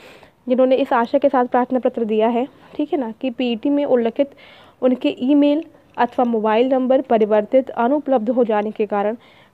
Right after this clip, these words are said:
वे स्वास्थ्यकर्ता पद हेतु आवेदन किए जाने के लिए जो भी ओटीपी है वो प्राप्त नहीं कर पा रहे हैं। ठीक है, तो जिसके कारण वे आवेदन नहीं कर पा रहे हैं, उसमें असमर्थ हैं,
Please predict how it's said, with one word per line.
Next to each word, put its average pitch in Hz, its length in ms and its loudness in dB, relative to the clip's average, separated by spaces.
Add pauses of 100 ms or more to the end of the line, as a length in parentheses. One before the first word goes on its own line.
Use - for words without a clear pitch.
(460)
वे 262 220 2
स्वास्थ्यकर्ता 269 720 2
पद 269 220 -2
हेतु 262 260 -2
आवेदन 240 380 2
किए 262 200 -4
जाने 233 260 0
के 247 140 -6
लिए 254 100 0
जो 247 160 -2
भी 294 140 0
ओटीपी 254 460 0
है 302 80 4
वो 247 100 2
प्राप्त 254 300 -2
नहीं 240 240 -2
कर 196 140 -4
पा 196 220 -10
रहे 196 120 -8
हैं। 202 180 -14 (300)
ठीक 294 180 -6
है, - 80 -6 (400)
तो 233 60 -8
जिसके 277 260 0
कारण 294 280 2
वे 330 120 2
आवेदन 262 320 2
नहीं 285 140 0
कर 277 120 2
पा 262 180 2
रहे 262 120 2
हैं, 302 120 -2
उसमें 277 280 -4
असमर्थ 269 500 -2
हैं, 240 160 -2